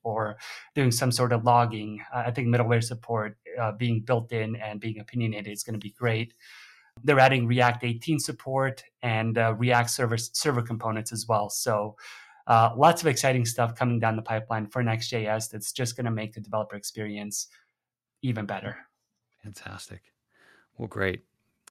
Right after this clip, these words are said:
Speaker 2: Well, Otto, this has been a great discussion. Is there anything else you'd like the listeners to know before we wrap up?
Speaker 1: The, uh, only other thing is that we do have a couple of tutorials on the MongoDB Developer Hub, uh, that talk about how do you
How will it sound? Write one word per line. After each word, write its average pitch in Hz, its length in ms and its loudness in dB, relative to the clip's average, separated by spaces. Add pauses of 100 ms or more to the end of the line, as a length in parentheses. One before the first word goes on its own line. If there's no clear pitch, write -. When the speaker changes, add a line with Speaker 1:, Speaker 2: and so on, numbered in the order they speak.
(120)
Speaker 2:
Well, 101 260 -2 (100)
Otto, 120 220 4
this 123 160 0
has 120 80 -8
been 123 140 -2
a 113 40 -2
great 120 200 -4
discussion. 127 580 -2
Is 110 140 -6
there 139 100 0
anything 170 240 0
else 160 180 -4
you'd 151 120 -6
like 151 120 -2
the 156 80 -8
listeners 151 360 -8
to 131 100 -14
know 143 180 -4
before 143 360 -8
we 139 240 -6
wrap 131 260 -2
up? 165 140 -2 (320)
Speaker 1:
The, 139 580 -2
uh, 127 120 -8 (300)
only 247 320 2
other 165 220 6
thing 147 320 -2
is 127 300 2
that 127 200 4
we 127 120 0
do 147 220 2
have 135 460 2 (320)
a 139 80 0
couple 175 240 4
of 175 60 4
tutorials 135 760 0
on 135 240 4
the 127 160 0
MongoDB 123 580 2
Developer 123 460 0
Hub, 117 320 2 (500)
uh, 117 360 6
that 131 140 2
talk 160 220 4
about 131 220 6
how 131 180 4
do 135 80 2
you 127 220 0